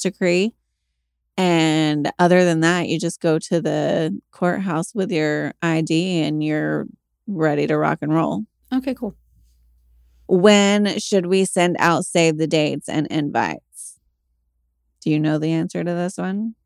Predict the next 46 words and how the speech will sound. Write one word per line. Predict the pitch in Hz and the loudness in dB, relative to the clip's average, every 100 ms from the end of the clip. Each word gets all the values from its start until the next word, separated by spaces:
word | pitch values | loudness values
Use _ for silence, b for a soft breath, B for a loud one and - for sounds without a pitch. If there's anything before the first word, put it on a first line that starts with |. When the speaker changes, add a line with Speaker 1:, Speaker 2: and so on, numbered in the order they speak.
| _ | _
Speaker 2:
No, | - 240 247 | -2 0 2
I've | 208 220 | 0 0
heard | 269 | -2
you | 220 | 0
answer | 170 226 240 | -2 0 0
it | 170 | 0
before, | 196 - 196 | -2 -2 -2
but | 196 202 | 0 -2
isn't | - 233 269 | -2 -2 0
it, | 247 | -2
I | - 240 | -4 -2
mean, | 247 247 | 0 0
once | 277 - | -2 -2
you | 262 | -2
know | 247 262 | 2 2
the | 269 | 0
date | 196 151 165 - | -2 -4 -4 -4
and | 156 214 | 2 4
you've | 208 202 190 - - | 4 4 2 -4 -4
signed | - 220 | -2 0
your | 202 | 0
contract | 226 214 214 - | -2 0 -2 -2
and | 202 | -2
you | 208 185 | 0 0
have | 196 185 185 - _ _ _ _ _ | 0 -2 -6 -18 _ _ _ _ _
definitely | - 202 208 190 196 185 | -4 -2 -2 -4 -4 -4
got | 190 185 | -2 0
that | 190 - | -2 -2
date | 185 156 | -4 -4
for | - | -6
your | 180 | -4
wedding, | 185 180 156 - - _ _ | -2 -2 -4 -10 -18 _ _
then | 190 202 180 | -4 -2 -2
immediately, | 180 196 185 151 139 170 | -2 0 0 -2 -6 -2
however | 185 196 190 | 0 2 0
long | 185 175 | -2 -4
that | 165 | -2
is. | 170 90 69 | -2 -4 -6
I | 170 | -4
mean, | 190 | -2
even | 190 196 | 0 -2
if | 180 | -2
it's, | 156 - _ _ _ _ - - | -6 -10 _ _ _ _ -20 -6
isn't | 202 208 | -2 0
that | 175 | 2
right? | 185 202 208 | 2 0 -2